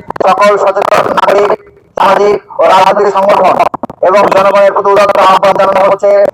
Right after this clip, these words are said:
আসুন দলমত নির্বিশেষে এই মিছিলে যোগদান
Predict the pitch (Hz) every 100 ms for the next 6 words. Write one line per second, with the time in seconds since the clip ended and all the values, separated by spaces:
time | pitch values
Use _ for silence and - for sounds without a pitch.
0 | - - 175 - 202 208 208 - _ 139
1 | 190 196 202 202 196 208 208 208 208 208
2 | 208 - _ - 196 196 - 202 190 190
3 | - 170 190